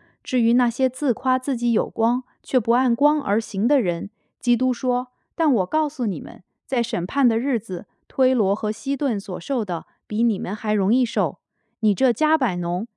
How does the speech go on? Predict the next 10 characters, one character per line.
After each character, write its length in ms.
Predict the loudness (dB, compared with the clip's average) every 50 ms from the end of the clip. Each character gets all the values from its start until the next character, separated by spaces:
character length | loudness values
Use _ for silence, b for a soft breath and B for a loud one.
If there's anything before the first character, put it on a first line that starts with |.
| _ _
基 180 | -6 -2 -2 0
督 160 | 2 2 0
复 260 | 0 -2 -2 -2 -2
临 200 | 0 0 -2 -2
安 180 | -2 -2 -2 -2
息 240 | -2 -2 -2 -2 0
日 140 | 0 0 0
会 220 | 0 0 0 0
信 260 | 0 0 2 2 0
徒， 320 | 0 -2 -2 -2 -2 -4